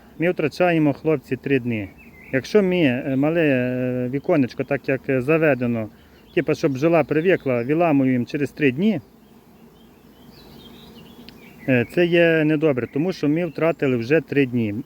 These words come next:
Вони з маткою, вони з маткою не контактують, у клітці бджола з маткою не контактує.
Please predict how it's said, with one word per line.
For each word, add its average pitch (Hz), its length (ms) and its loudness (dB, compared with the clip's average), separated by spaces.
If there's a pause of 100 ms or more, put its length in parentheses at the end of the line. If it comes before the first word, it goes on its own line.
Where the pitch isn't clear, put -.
Вони 156 340 2
з 120 60 -6
маткою, 147 560 0
вони 160 320 -2
з 120 60 -8
маткою 143 360 -2
не 156 80 -2
контактують, 135 720 -2
у 123 40 -8
клітці 135 480 -2
бджола 135 300 2
з 120 60 -4
маткою 131 320 -2
не 147 60 0
контактує. 131 760 -2